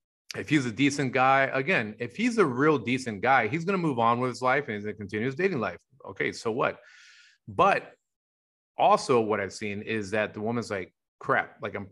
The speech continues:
probably missing out on a good guy, but I just feel more comfortable evading and hitting the eject button." And, and that could also be dangerous on the other, on the other end of it, if you just continuously do this. And, um,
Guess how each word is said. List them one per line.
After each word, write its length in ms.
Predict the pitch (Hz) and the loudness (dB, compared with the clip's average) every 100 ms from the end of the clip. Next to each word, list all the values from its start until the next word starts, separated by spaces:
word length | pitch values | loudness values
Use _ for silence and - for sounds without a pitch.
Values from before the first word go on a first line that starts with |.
| - - | -10 0
probably 480 | 139 156 151 160 | 4 4 2 -2
missing 400 | 147 147 143 135 | 0 0 -2 -2
out 180 | 127 127 | 0 2
on 180 | 120 113 | 2 0
a 40 | |
good 420 | 98 92 143 170 123 | -4 0 2 2 0
guy, 440 | 104 98 95 95 _ _ _ _ - | -2 0 -4 -6 _ _ _ _ -4
but 100 | 110 | 0
I 140 | 107 | 0
just 580 | 95 - 123 110 - - _ - | -2 -2 -4 -4 -10 -14 _ -2
feel 200 | 131 127 | 2 2
more 180 | 120 117 | 2 -2
comfortable 880 | - - 131 127 113 107 101 95 95 _ _ _ _ _ | -4 0 0 0 -2 0 0 -2 -8 _ _ _ _ _
evading 840 | 117 101 107 110 110 110 110 107 | -10 -6 0 0 0 -2 -4 -6
and 200 | 107 101 | -8 -6
hitting 260 | 98 107 104 | -4 -4 -4
the 120 | 95 | -6
eject 440 | 85 98 98 - | -6 -4 -4 -4
button." 380 | - 90 85 85 - | -10 -10 -10 -20 -12
And, 160 | 104 95 | -8 -6
and 160 | 98 | 0
that 180 | 120 135 | 2 2
could 120 | 135 | 2
also 260 | 120 113 101 | 2 2 -2
be 100 | 107 | -8
dangerous 440 | 101 101 95 92 | -8 -8 -8 -8
on 120 | 98 | -8
the 100 | 90 | -8
other, 280 | 92 90 85 | -8 -10 -14
on 140 | 98 92 | -14 -12
the 60 | |
other 280 | 95 92 85 - | -10 -10 -14 -14
end 160 | 104 90 | -14 -12
of 100 | 85 | -14
it, 140 | 82 _ | -16 _
if 180 | 104 90 - | -16 -14 -18
you 100 | 92 | -18
just 220 | 90 - | -18 -16
continuously 560 | 107 90 120 104 101 92 | -16 -8 -6 -6 -10 -12
do 260 | 95 131 | -4 -2
this. 300 | 117 98 98 - _ - - - _ - | -2 -4 -8 -18 _ -20 -20 -20 _ -10
And, 340 | 101 98 95 | -6 -6 -6
um, 420 | 92 90 87 85 | -6 -6 -8 -14